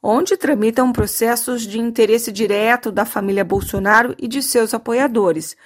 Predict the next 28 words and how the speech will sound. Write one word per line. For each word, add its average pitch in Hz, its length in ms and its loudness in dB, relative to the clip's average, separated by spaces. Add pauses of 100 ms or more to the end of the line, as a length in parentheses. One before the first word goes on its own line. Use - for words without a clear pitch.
(240)
Após 220 420 2
participar 208 640 -2
de 196 120 -8
protestos 214 920 -4 (280)
que - 120 -8
pediam 226 400 0
o - 20 0
fechamento 214 800 -2
do 226 120 -4
Congresso 208 680 0 (100)
e - 80 -12
do 185 120 -10
Supremo 196 580 -6
Tribunal 226 420 0
Federal, 214 560 2 (360)
o - 60 -14
presidente 226 720 0
tentou 220 380 -2
uma 202 160 -2
reaproximação, 220 1300 -2 (360)
enviou 240 440 4
emissários 214 920 -2
para - 180 -4
conversar 226 760 2
com 226 120 -2
integrantes 196 680 -2
da 233 140 4
corte. 214 640 -2